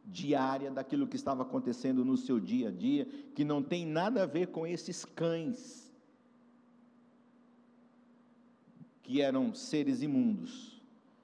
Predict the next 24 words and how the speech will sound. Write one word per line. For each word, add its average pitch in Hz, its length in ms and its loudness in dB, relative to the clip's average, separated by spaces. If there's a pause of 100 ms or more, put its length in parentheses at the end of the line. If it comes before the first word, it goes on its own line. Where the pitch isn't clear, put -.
(520)
E 107 120 -2
como 139 240 2
eu - 20 6
disse 127 320 4
para 123 160 0
você, 117 380 0
Jesus 110 460 2
estava 117 360 -2
falando 110 400 2
aqui 127 380 0
desses 113 420 -4
pequenos 117 520 -2
cachorrinhos, 101 840 -6 (580)
que - 80 -8
algumas 117 460 0
famílias 113 1120 0 (300)
tinham, 110 460 0 (760)
desses 156 300 -2
cachorrinhos 147 560 -4
que 135 120 -8
ficavam 135 420 0
embaixo 123 400 0
das 120 200 2
mesas 120 460 2